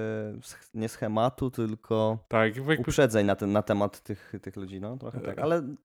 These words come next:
Speaker 1: jakby
Speaker 2: trochę
Speaker 1: tak głęboko się to nie
Speaker 2: dziwnie
Speaker 1: zagłębiałem,
Speaker 2: jak na
Speaker 1: po prostu
Speaker 2: Netflixa, nie?
Speaker 1: <laughs> No, bardzo, tak,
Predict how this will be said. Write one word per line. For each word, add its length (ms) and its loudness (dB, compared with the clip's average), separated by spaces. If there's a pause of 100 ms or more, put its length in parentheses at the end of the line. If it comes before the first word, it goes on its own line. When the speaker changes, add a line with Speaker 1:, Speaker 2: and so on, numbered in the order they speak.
(180)
Speaker 1:
jakby 180 -8
Speaker 2:
trochę 220 6
Speaker 1:
tak 100 10
głęboko 320 2
się 80 -6
to 80 -2
nie 60 4
Speaker 2:
dziwnie 140 4
Speaker 1:
zagłębiałem, 460 8
Speaker 2:
jak 80 4
na 60 4
Speaker 1:
po 40 2
prostu 260 -2
Speaker 2:
Netflixa, 220 -2 (120)
nie? 180 -2
Speaker 1:
<laughs> 60 -20 (880)
No, 240 6 (300)
bardzo, 500 4
tak, 240 0